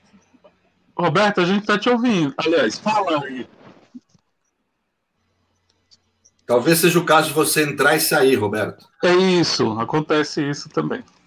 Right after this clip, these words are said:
Speaker 1: Gostaríamos de agradecer as pessoas que já estão presentes. O Vinícius tava aqui já antes do programa, na expectativa.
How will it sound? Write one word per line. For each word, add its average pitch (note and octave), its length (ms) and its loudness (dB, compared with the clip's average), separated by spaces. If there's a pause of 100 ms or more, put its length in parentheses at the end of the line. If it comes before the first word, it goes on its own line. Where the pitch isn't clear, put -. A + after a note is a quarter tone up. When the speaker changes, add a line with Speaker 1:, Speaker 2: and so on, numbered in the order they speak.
(920)
Speaker 1:
Gostaríamos G3 680 2
de F#3+ 60 2
agradecer D#3+ 520 0
as D#3 80 -6
pessoas D#3+ 380 -2
que D3+ 120 -10
já D3+ 80 0
estão D3 180 -2
presentes. C#3 800 -2
O D3+ 120 -2
Vinícius D3+ 640 2
tava C#3 240 2
aqui D3 280 -2
já C3 240 2
antes D#3 380 0
do D3 140 -6
programa, D3+ 680 -2
na C#3+ 100 -4
expectativa. D3 1160 -2